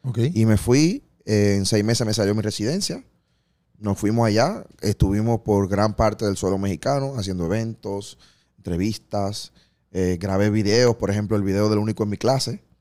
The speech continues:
Speaker 1: Ok.
Speaker 2: que ustedes lo reaccionaron.
Speaker 1: Sí.
Speaker 2: Lo grabamos en, en, en México. El video del King, lo
Speaker 1: Del
Speaker 2: grabamos en
Speaker 1: King.
Speaker 2: México.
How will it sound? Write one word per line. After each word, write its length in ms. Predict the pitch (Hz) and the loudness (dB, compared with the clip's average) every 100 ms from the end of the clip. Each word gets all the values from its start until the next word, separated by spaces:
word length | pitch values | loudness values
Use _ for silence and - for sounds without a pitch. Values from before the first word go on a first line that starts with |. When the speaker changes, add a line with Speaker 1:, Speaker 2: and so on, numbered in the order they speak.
| _ | _
Speaker 1:
Ok. 80 | 113 | 0
Speaker 2:
que 140 | 120 101 | 2 2
ustedes 260 | - 104 | 0 0
lo 80 | 107 | 0
reaccionaron. 640 | 120 101 107 98 123 131 | 0 -2 -2 0 4 6
Speaker 1:
Sí. 140 | 120 - - _ _ - | 4 0 -10 _ _ -4
Speaker 2:
Lo 160 | 110 104 | 0 2
grabamos 420 | 95 95 101 98 | 4 2 0 -4
en, 180 | 90 85 | -6 -8
en, 340 | 85 82 69 - - | -8 -8 -10 -14 -10
en 120 | 90 | -4
México. 480 | 104 127 117 127 196 _ _ _ _ 87 92 | 0 0 -2 -6 -8 _ _ _ _ -10 -2
El 200 | 101 90 | -2 0
video 280 | 98 101 107 | 2 4 4
del 120 | 92 | 2
King, 220 | 127 135 | 0 0
lo 120 | 127 | 0
Speaker 1:
Del 60 | 110 147 | 2 4
Speaker 2:
grabamos 140 | 98 | 6
en 60 | 156 | 4
Speaker 1:
King. 40 | 143 | 4
Speaker 2:
México. 560 | 120 135 127 - 143 | 2 0 0 -2 -4